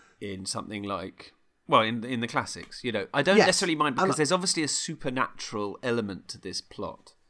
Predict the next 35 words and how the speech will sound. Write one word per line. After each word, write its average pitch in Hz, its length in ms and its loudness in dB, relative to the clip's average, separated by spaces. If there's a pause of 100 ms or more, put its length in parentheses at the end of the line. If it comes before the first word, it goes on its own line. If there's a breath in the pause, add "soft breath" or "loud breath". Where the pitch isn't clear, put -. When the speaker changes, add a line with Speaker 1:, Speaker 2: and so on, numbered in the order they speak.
(380)
Speaker 2:
Yes, 175 280 6
and 160 120 4
I'm 180 80 6
wondering 190 320 6
if - 60 0
they 151 100 8
were 143 60 8
trying 143 180 4
to 135 40 0
subvert, 139 500 6 (100)
the, 147 280 0
you 160 120 2
know, 113 100 0 (360)
flip - 220 0
that 127 160 -2
genre 139 240 2
thing 139 140 -2
on 135 80 2
its 110 120 -6
head, 147 180 2
that 87 100 -8
you 113 80 -4
don't 156 320 2
have, 139 260 2 (300 loud breath)
instead 175 380 2
of 220 80 4
having 151 280 0
the 131 200 -2
unseen 147 600 0
stalker, - 680 -2 (480 soft breath)
you 131 100 -2
have 131 160 0
a 127 60 -4
seen 185 640 0
stalker 95 760 -4